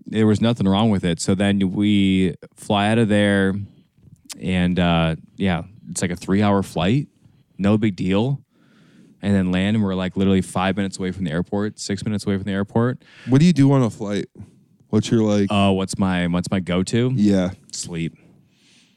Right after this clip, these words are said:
Speaker 1: Sleep, dude. That's, that's always my go-to. I podcast, and then I sleep.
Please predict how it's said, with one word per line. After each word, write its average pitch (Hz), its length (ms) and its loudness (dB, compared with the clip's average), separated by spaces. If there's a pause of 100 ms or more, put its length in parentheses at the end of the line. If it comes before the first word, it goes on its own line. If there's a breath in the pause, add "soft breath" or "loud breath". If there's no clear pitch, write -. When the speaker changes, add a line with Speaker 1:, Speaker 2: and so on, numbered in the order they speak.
(400 soft breath)
Speaker 1:
Sleep, 78 340 -6
dude. 71 240 -10 (360)
That's, - 320 -6
that's 90 260 -6
always 87 260 0
my 80 140 -6
go-to. 78 500 -8 (800)
I 101 120 -4
podcast, 160 800 -4
and 95 80 -4
then 85 100 -4
I 76 60 -8
sleep. - 380 -10